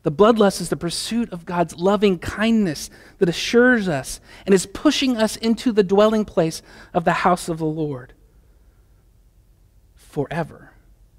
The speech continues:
And together, those, those images create an image of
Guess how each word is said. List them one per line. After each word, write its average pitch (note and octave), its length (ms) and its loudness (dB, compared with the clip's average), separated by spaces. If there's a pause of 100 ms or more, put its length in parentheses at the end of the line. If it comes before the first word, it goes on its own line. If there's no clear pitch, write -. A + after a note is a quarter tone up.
(340)
And E3+ 120 0
together, A#3 420 6
those, A3 380 6 (180)
those G#3+ 340 6
images G3+ 420 6
create A#3+ 400 2
an A3+ 120 0
image G3+ 400 2
of F3+ 240 2